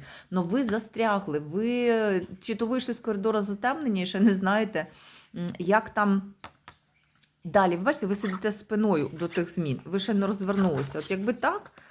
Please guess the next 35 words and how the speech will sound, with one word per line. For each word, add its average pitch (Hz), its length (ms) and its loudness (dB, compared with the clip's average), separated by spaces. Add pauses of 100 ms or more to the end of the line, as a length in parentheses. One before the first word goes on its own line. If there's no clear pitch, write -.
ви 208 80 -2
сказали, 220 480 2
«Я 247 160 2
готова». 160 640 -2 (300)
А 180 80 -6
тут, 349 340 -2
виходить, 160 680 -4
що 185 600 0
і 185 60 -2
ви 214 180 0
сидите 202 520 0
спиною 233 760 -2
до 208 420 -2
того, 220 360 -2
що 202 200 -4
відбувається. 190 840 -4 (300)
І 202 80 -4
як 190 160 2
це, 226 80 -6
«Та 415 160 -2
я, 330 240 2
не 220 160 4
я, 240 200 4
і 185 80 2
хата 147 340 -2
не 139 100 -2
моя». 135 340 0
Хата 254 340 0
ваша. 202 360 0 (580)
Вам 196 140 2
потрібно 202 400 0
повернутися 196 600 -2
з - 140 -8
лицем, 202 460 0 (320)
обличчям 190 540 2